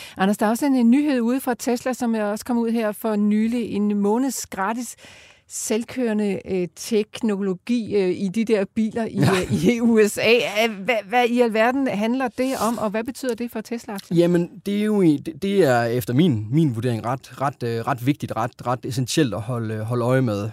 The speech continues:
Speaker 2: Øhm, fordi, ja, Tesla, de har, øh, de har til alle deres amerikanske,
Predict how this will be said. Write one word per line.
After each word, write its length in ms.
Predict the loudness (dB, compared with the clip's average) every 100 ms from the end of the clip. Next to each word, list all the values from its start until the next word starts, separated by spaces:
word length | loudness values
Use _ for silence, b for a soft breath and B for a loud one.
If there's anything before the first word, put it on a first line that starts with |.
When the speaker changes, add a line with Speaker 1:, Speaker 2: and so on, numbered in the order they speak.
| -6
Speaker 2:
Øhm, 500 | -2 -2 -2 -4 -6 -10 -20 _
fordi, 420 | -12 -8 -6 -8 -12 _ _ -2
ja, 140 | -2 -2 _ _
Tesla, 300 | 2 2 0
de 160 | -2 0
har, 360 | 0 0 0
øh, 120 | -2
de 160 | -2 -2
har 80 | 0
til 140 | 0
alle 160 | 0 0
deres 160 | -2
amerikanske, 540 | -4 -2 0 -2 -4